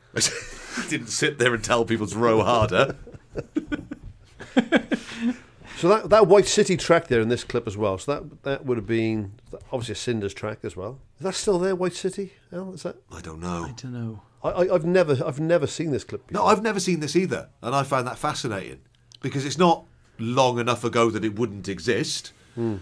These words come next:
Speaker 1: but these things don't sur-, I, I love the fact that things like this exist somewhere,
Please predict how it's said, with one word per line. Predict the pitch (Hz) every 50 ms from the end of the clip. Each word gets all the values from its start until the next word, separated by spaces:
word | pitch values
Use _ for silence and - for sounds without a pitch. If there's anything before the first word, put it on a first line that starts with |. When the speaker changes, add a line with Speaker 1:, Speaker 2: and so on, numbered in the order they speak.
| - _ -
Speaker 1:
but | 98 90 127 120 120 120 120 120 - - _ _ _ _ _ _ _ _ _
these | 110 123 123 120 110
things | - 127 120 113 101
don't | - 127 120 120
sur-, | 117 - - 131 131 113
I, | 123 131 131 - - 127
I | 139
love | 143 147 156 160 151
the | 131 135
fact | 117 151 131 120
that | 127 113
things | - 139 131 120 110
like | 127 113 110
this | 131 123 - - -
exist | 117 117 110 98 101 127 117 - - -
somewhere, | - - - 135 127 120 120 101 85 69 78 98 117 127